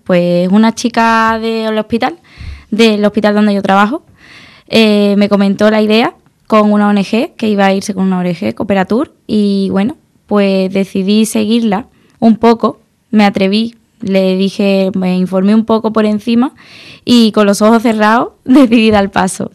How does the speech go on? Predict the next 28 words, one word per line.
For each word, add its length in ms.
Y 100
bueno, 240
el 160
primer 320
día 380
me 160
sentí 600
totalmente 800
fuera 380
de 60
mi 120
sitio, 360
totalmente 560
desubicada, 960
no 120
hablaba 320
con 180
nadie, 540
no, 420
no 160
tenía 260
en 80
ese 140
momento 360
a 60
nadie. 260
Después 300
ya, 260